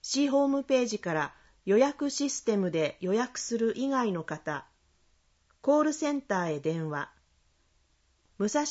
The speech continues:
村山市のワクチン接種に関すること、予約についてはこちら。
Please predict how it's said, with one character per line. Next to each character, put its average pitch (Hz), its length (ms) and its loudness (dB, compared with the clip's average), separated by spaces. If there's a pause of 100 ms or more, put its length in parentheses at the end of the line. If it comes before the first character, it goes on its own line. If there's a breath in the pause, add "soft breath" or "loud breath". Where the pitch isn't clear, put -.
(100)
村 254 220 2
山 233 260 2
市 196 160 -4
の 147 240 -6 (500)
ワ 190 140 0
ク - 140 -12
チ 277 160 -4
ン 277 80 -2
接 285 260 -2
種 202 140 -2
に 170 100 -4
関 214 240 0
す 226 140 -2
る 196 100 0
こ 175 140 -6
と、 131 320 -8 (720)
予 190 120 4
約 277 300 2
に 269 160 0
つ 262 160 -4
い 226 80 -4
て 170 160 -2
は 139 300 -2
こ 175 140 -8
ち 180 180 -6
ら。 170 240 -2